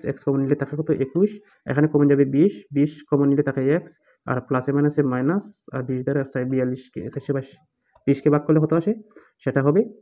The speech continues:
অবশ্যই একুশ। ইকুয়াল কত? জিরো। বা এক্স minus twenty into x plus বিশ ইকুয়াল কত?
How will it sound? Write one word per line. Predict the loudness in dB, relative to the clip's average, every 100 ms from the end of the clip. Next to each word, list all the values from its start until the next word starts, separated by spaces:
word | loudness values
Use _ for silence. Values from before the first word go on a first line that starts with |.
| _ -2
অবশ্যই | 0 0 0 -2
একুশ। | -4 -16 -20 -20 _ _ _ _ -12
ইকুয়াল | 0 2 2
কত? | 0 -2 -4
জিরো। | -2 -2 -4 -14 _ -20 -16 -4 0
বা | 2 0 -4 _ _ _ 0
এক্স | 2 2 -2 -4 2
minus | 6 6 2 0
twenty | 0 2 0 0 -2 -4 _ -8 -6
into | -6 -4 0
x | 0 0 -10 -2
plus | 0 0 -4 -10 0
বিশ | 2 2 -2 -10 -2
ইকুয়াল | 0
কত? | 2